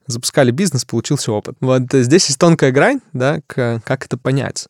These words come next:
И здесь мне вообще хочется вам вопрос задать, дорогие мои друзья. У вас сильно большая насмотренность на бизнесе, чем у меня? Как вы считаете, как бы, как отличить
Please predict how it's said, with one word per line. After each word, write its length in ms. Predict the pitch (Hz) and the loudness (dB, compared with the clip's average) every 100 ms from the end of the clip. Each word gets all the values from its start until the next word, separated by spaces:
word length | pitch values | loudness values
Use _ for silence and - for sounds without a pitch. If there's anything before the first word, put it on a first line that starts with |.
| - | -10
И 60 | 120 | -4
здесь 260 | 139 165 | -2 0
мне 60 | 180 | 0
вообще 200 | 175 214 | 0 0
хочется 560 | 190 180 - 170 151 | 2 0 0 2 2
вам 420 | 139 147 170 392 160 | 0 -2 0 0 0
вопрос 340 | 120 120 104 | 0 0 0
задать, 380 | 107 71 101 - | -2 -6 -8 -8
дорогие 380 | 147 123 127 117 | -6 -2 -2 -2
мои 140 | 113 113 | -2 -2
друзья. 320 | 127 123 104 | -2 0 2
У 60 | |
вас 120 | 151 - | 2 2
сильно 280 | 269 277 | 2 2
большая 360 | 151 151 - 123 | 4 4 4 0
насмотренность 760 | 127 - 147 123 113 101 - 117 | 0 2 2 2 -4 -4 -6 -4
на 340 | 117 117 113 | -2 -2 -4
бизнесе, 580 | 120 147 123 117 - - | -2 -2 0 -2 -4 -6
чем 200 | - 127 | -2 0
у 40 | |
меня? 360 | 127 151 285 330 - | 0 0 -2 -4 -6
Как 180 | 202 | 0
вы 80 | 196 | 2
считаете, 600 | 160 - 120 98 - - - | 2 0 -2 -2 -6 -14 -16
как 120 | 113 | -12
бы, 100 | 104 | -6
как 220 | 131 - | -6 -6
отличить 580 | 113 120 - 123 - | -8 -6 -8 -6 -8